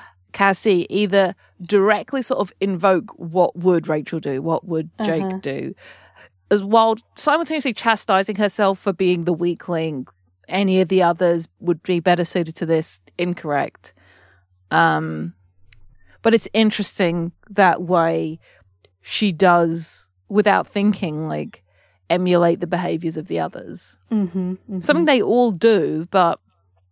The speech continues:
Speaker 1: again, considering how this backfires <laughs> on her here, <laughs>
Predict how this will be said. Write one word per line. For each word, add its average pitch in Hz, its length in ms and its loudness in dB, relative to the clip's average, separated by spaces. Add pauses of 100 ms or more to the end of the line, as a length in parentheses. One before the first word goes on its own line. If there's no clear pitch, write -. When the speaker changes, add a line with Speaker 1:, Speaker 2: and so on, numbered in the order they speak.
(300)
Speaker 1:
again, 202 480 2 (340)
considering 330 440 2
how 240 220 4
this 190 200 -2
backfires 208 960 0
<laughs> 208 40 2
on 175 140 2
her 190 260 0
here, 185 480 -2 (440)
<laughs> - 0 -